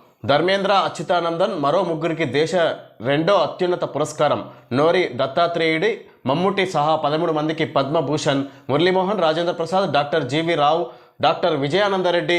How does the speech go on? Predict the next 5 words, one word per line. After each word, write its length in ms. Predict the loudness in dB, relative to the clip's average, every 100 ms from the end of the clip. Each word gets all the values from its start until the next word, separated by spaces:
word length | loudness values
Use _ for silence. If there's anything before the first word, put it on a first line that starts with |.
| -2 -6
క్రికెటర్లు 480 | -4 -2 0 2 2
రోహిత్ 320 | 2 0 -2
శర్మ, 420 | -2 0 2 0 -2 -12 -8 -2
హర్మన్ప్రీత్ 600 | 2 2 0 -2 -2 0
కౌర్ 260 | 2 2